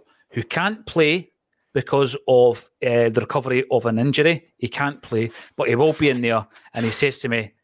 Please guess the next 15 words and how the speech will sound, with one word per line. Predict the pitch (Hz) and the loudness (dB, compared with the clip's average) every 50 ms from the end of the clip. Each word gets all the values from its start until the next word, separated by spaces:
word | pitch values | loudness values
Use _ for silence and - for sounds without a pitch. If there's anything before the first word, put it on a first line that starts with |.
| _ _ _ _ _ _ - | _ _ _ _ _ _ -6
he | 120 113 113 | -2 0 0
loves | 110 110 120 135 123 113 - - - _ _ | 2 4 2 2 2 -2 -8 -12 -12 _ _
mingling. | 107 107 110 120 127 135 135 120 120 123 104 98 92 87 _ _ _ - - - | -8 -4 -2 -2 -2 -4 -6 -8 -6 -6 -6 -8 -10 -14 _ _ _ -14 -8 -6
And | - 120 123 | -4 -4 -4
the | 117 | -6
player | - - - 180 196 202 180 151 120 - _ _ _ _ - | -6 -2 2 2 4 4 2 0 -2 -6 _ _ _ _ -6
in | 160 170 - | -6 -6 -6
question | - - 127 123 120 117 - - 127 117 110 110 _ _ - | -4 -2 -2 0 0 -2 -4 -4 -4 -4 -6 -8 _ _ -4
is | 139 120 - | -4 -2 0
none | 156 156 151 | 0 0 0
other | 147 135 123 123 120 107 - _ _ _ _ - | 0 2 2 2 0 0 -2 _ _ _ _ -10
than | 107 98 | -10 -10
Frank | - - 135 139 143 151 156 - - - - - _ _ _ - | -8 -4 -2 -2 -2 -2 -6 -10 -16 -20 -20 -20 _ _ _ -6
Maka | 101 120 139 143 - - 135 127 123 113 - _ _ _ _ - | -2 -2 -2 -2 -2 -2 0 0 -2 -2 -8 _ _ _ _ -6
Makaveni. | 101 120 127 - 143 127 120 113 110 98 90 | -4 -4 -2 -2 -2 -2 0 -2 -2 -4 -8